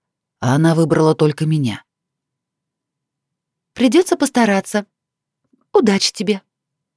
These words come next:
Надеюсь, слова звучали искренне. Потому что я была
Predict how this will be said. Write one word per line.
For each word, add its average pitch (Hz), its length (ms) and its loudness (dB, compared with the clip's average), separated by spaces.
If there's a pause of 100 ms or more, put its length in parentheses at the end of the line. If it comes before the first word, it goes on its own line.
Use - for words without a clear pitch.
(500)
Надеюсь, 123 440 -8
слова 208 400 0
звучали 196 420 -2
искренне. 110 720 -10 (1080)
Потому 226 260 4
что 233 140 0
я 220 160 4
была 208 320 0